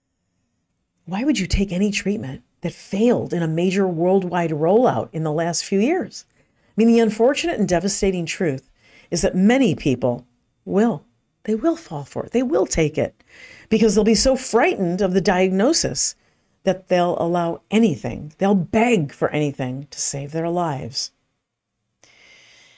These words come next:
I just want you to understand the attacks that are coming at us will be coming increasingly in, in, in more complex ways. Be, they'll be difficult to sort out.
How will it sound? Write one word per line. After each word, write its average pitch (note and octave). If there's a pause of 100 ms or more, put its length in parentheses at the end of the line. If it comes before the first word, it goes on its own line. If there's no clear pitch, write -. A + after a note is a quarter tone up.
(760)
I G#3
just A#3
want G#3
you G3+
to G3
understand E3+
the D3+
attacks F3+
that F3+
are D#3+
coming E3
at E3
us -
will D#3+
be D#3+ (140)
coming E3+
increasingly E3+ (640)
in, F#3
in, F#3
in F#3
more F#3+
complex F#3
ways. D3+ (360)
Be, G3+ (180)
they'll F#3+
be F#3
difficult G#3
to F#3+
sort F3
out. D#3